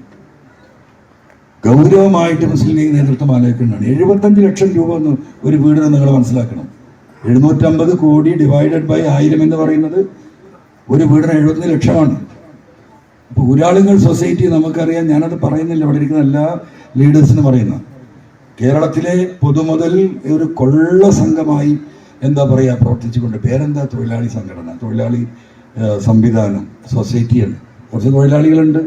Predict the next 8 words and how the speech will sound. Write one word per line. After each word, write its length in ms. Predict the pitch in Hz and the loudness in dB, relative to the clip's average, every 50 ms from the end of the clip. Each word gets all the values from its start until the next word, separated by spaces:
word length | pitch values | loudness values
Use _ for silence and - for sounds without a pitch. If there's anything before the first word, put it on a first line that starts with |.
| - - - - - - - - _ _ - | -6 -14 -20 -20 -20 -20 -20 -20 _ _ -8
അവർക്ക് 220 | 117 120 131 131 151 | -4 -2 -2 -2 0
എന്തെങ്കിലും 360 | 151 156 156 147 160 165 156 | 0 0 0 0 0 -2 0
ഒരു 80 | 151 147 | 0 2
ഡിവിഡന്റ്, 480 | - 151 156 151 165 165 151 147 - | 2 2 2 2 0 0 -2 -2 -2
ഡിവിഡന്റ് 380 | 147 147 147 151 156 156 156 156 | -2 -2 -2 -2 -2 -4 -4 -4
കൊല്ലത്ത് 280 | 147 147 151 151 143 | -4 -4 -4 -4 -4
കൊടുക്കുന്നുണ്ട്. 600 | 156 147 147 135 131 151 151 151 147 143 147 147 147 - - - - _ _ - _ _ _ _ _ - | -6 -6 -6 -6 -6 -4 -4 -4 -2 -2 -4 -6 -8 -12 -20 -20 -20 _ _ -20 _ _ _ _ _ -12
പക്ഷേ 340 | 123 117 - 156 190 214 | -10 -6 -2 -2 0 0